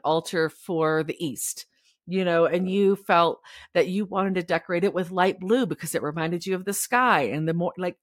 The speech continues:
that, that's what matters. Some people decide, there's, like, specific colors or tools or ideas that go with each direction, but you might decide to do something different. Other witch-, some witches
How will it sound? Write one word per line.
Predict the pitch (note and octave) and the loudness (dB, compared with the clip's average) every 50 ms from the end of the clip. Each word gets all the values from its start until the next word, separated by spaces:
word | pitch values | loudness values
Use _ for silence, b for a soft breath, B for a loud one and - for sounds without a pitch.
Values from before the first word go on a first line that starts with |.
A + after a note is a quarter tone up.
| _ _ | _ _
that, | A3 C4 C#4 - _ _ - | 0 0 0 -2 _ _ 2
that's | - A3 A#3+ A#3 - | 4 4 4 2 2
what | - F#3+ - E3 | -2 -2 0 0
matters. | F3 F#3 A3 G#3+ D#3 - - - - - B B B B B B B B _ | 0 0 0 0 -2 -4 -4 -12 -16 -16 B B B B B B B B _
Some | - - - - B3 A#3 C4 C4+ | -12 -10 -2 2 2 2 2 0
people | - A#3+ G3+ - F3+ | -6 -8 -6 -6 -6
decide, | F3 F3 - - F3+ E3+ E3+ E3 E3 D#3+ - _ _ _ _ _ _ _ _ _ _ _ _ | -6 -6 -4 -2 -2 0 2 2 0 0 -2 _ _ _ _ _ _ _ _ _ _ _ _
there's, | F#3 F#3 F3 F3 E3+ - | 0 2 2 2 2 0
like, | E3+ C#3+ - | -4 -4 -4
specific | - - - G3+ F#3+ - - F#3+ - F3 D3+ - - b b b b b _ | -8 -8 -8 -8 -8 -6 -6 -2 -2 -2 -2 -2 -12 b b b b b _
colors | - - C4+ C4+ B3+ B3 A#3+ A#3+ A#3+ A#3 A3 - B B B B B B | -10 -4 -2 0 2 2 2 2 2 0 -2 -6 B B B B B B
or | - E3+ F3+ F3 D3+ D#3 | -6 -4 -2 -2 -2 -2
tools | _ - - - C4 B3+ A#3+ A#3 A3+ A#3 A3+ A3 - B B B B B _ | _ -6 -6 -4 -4 -2 0 0 0 0 0 -2 -4 B B B B B _
or | - E3+ E3+ E3+ E3+ E3 D#3+ D3 - - | -2 -2 -2 0 0 0 0 0 0 0
ideas | E3 F3 F3 E3 G#3 G#3+ A#3 A3+ A3 G#3+ | 0 0 0 0 2 4 4 4 4 2
that | G#3 - D#3 | -2 -6 -2
go | F3+ F3+ | -2 -2
with | F3+ F#3+ F#3+ | -2 -2 -4
each | - F#3 F#3+ - - | -4 -8 -8 -8 -8
direction, | - E3 F3+ - - - - C4+ C4 C#4 C4+ B B B B B B _ | -2 0 0 0 0 -4 -8 -8 -8 -8 -12 B B B B B B _
but | F#3+ F#3 - F3+ | -4 -4 -4 -2
you | G3+ C#4+ F4 | -2 -2 0
might | F#4+ F4 D#4+ C#4+ - - | 0 -2 -4 -6 -6 -6
decide | A#3+ B3+ A#3+ - B3+ B3+ B3+ | -4 -4 -2 -2 -2 -2 -2
to | B3+ | -4
do | G#3+ A#3 A#3 | -6 -6 -6
something | - - A3+ - A3+ G#3+ G#3 | -6 -6 -6 -4 -4 -4 -2
different. | A#3+ C#4 - - F#3+ - - _ B B B B B B | -4 -6 -6 -8 -12 -12 -12 _ B B B B B B
Other | - G#3+ A#3+ D4+ C#4+ | 0 2 2 2 0
witch-, | B3 A3 B3 A#3+ - - | 0 0 0 -2 -4 -4
some | - C4 C4 C4 | 0 0 2 2
witches | B3 B3 A#3+ B3 - C4 C4 C4 B3 B3+ - | 2 0 -2 -2 -4 -4 -4 -4 -4 -6 -10